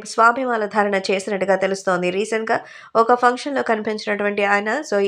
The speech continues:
ఇంత అద్భుతమైనటువంటి రిచువల్స్‌తో కనిపించేసరికి అందరూ ఎంతగానో ఆనందంగా ఉన్నారు. So, ప్రస్తుతం ఆయనకి సంబంధించిన విషయాలు కూడా సోషల్ మీడియాలో సైతం ఎంతో వైరల్ అవుతోంది. అలాగే అభిమానులు కూడా తనకి సంబంధించిన విషయం తెలుసుకుని ఎంతగానో ఆనందం వ్యక్తం చేస్తున్నారు.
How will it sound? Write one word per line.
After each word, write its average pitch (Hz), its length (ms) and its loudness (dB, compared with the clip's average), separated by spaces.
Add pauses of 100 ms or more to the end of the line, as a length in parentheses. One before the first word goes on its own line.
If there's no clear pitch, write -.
(140)
ఇంత 214 260 -2
అద్భుతమైనటువంటి 208 800 -2
రిచువల్స్‌తో 208 500 -6
కనిపించేసరికి 196 840 -4 (460)
అందరూ 240 360 0
ఎంతగానో 214 480 -2 (100)
ఆనందంగా 202 540 2
ఉన్నారు. 190 280 2
So, 220 240 0
ప్రస్తుతం 269 400 0
ఆయనకి 214 260 0
సంబంధించిన 214 480 -2
విషయాలు 202 320 0
కూడా 190 200 4 (440)
సోషల్ 294 380 2
మీడియాలో 262 280 -4
సైతం 220 280 -4
ఎంతో 208 220 -2
వైరల్ 185 280 2
అవుతోంది. 185 340 0 (400)
అలాగే 247 300 4
అభిమానులు 226 480 0
కూడా 202 180 -6
తనకి 208 300 -8
సంబంధించిన 196 460 -2
విషయం 196 240 -4
తెలుసుకుని 190 480 0 (420)
ఎంతగానో 214 480 -2 (120)
ఆనందం 208 340 4
వ్యక్తం 196 300 0
చేస్తున్నారు. 185 500 2